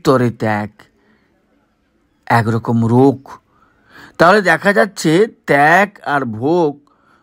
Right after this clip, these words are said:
দুটো অঙ্গাঙ্গী হলেও পৃথক ব্যাপার। আর এ দুইয়ের মধ্যে সেতু যদি ইষ্ট না হন, তবে কোনোটাই সার্থক হয় না।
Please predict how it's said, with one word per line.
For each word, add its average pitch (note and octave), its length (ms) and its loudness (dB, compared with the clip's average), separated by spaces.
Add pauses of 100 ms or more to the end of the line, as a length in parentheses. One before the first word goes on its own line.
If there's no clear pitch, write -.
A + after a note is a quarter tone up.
দুটো D#3 420 -4
অঙ্গাঙ্গী F3+ 760 0
হলেও D3 720 -2
পৃথক D#3+ 500 -4
ব্যাপার। G#2 480 -8 (1600)
আর A2+ 220 0 (160)
এ C#3+ 240 2
দুইয়ের D3 420 0
মধ্যে D#3+ 600 0 (520)
সেতু E3 600 0
যদি G3+ 440 -4
ইষ্ট D#3+ 380 -6
না C3 300 -2
হন, E3 460 0 (760)
তবে A#2 200 0
কোনোটাই C#3 800 2
সার্থক B2 580 -6
হয় G#2 200 -4
না। G2 280 -8